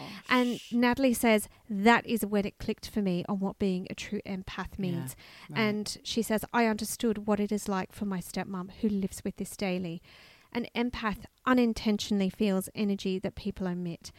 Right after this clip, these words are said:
Speaker 1: They physically and emotionally feel other people's energy and emotions as if it was their own. And
Speaker 2: Mm.
Speaker 1: shockingly, all living things emit energy. So plants and animals,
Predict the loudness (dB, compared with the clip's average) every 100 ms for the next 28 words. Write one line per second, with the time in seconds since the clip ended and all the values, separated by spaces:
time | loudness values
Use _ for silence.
0 | -20 -16 0 0 2 2 2 2 0 2
1 | 2 0 0 2 0 0 -2 -2 -2 0
2 | 0 0 -2 -6 -6 -8 -8 -12 _ -2
3 | 0 0 0 0 -2 -2 -2 -2 -4 -6
4 | -6 -8 -8 _ -2 -2 -4 -8 -4 -6
5 | -4 -2 -2 -4 -6 -10 -20 -6 -2 0
6 | 4 4 4 0 0 0 0 -4 -20 _
7 | 4 8 8 8 2 4 4 4 2 0
8 | -2 0 0 -2 -8 -4 -2 -2 -2 -2
9 | -2 -2 -6 -8 -14 -14 -2 -2 -2 0
10 | 2 4 2 -4 -10 -4 0 2 2 0
11 | -2 -4